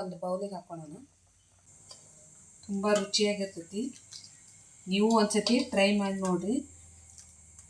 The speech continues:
ಬೇಳೆ ಮತ್ತು ತರಕಾರಿ ಮಿಕ್ಸ್ ಮಾಡಿರೋಂಥ ಸಾಂಬಾರು ಅನ್ನ, ಮುದ್ದೆ ಮತ್ತು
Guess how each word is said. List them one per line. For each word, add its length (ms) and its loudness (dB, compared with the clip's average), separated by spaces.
ಬೇಳೆ 260 8
ಮತ್ತು 200 2
ತರಕಾರಿ 500 0
ಮಿಕ್ಸ್ 240 -4
ಮಾಡಿರೋಂಥ 560 0
ಸಾಂಬಾರು 420 0
ಅನ್ನ, 200 2
ಮುದ್ದೆ 360 6
ಮತ್ತು 240 4